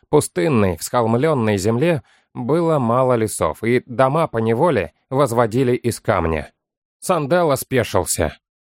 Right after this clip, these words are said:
Деревенька ему встретилась крошечная, лишь десяток домов, из которых три явно заброшены.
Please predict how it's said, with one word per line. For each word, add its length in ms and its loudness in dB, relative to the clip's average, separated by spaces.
Деревенька 600 0
ему 460 2
встретилась 640 0
крошечная, 840 0
лишь 280 2
десяток 480 0
домов, 360 0
из 160 -2
которых 460 0
три 260 0
явно 420 0
заброшены. 760 -2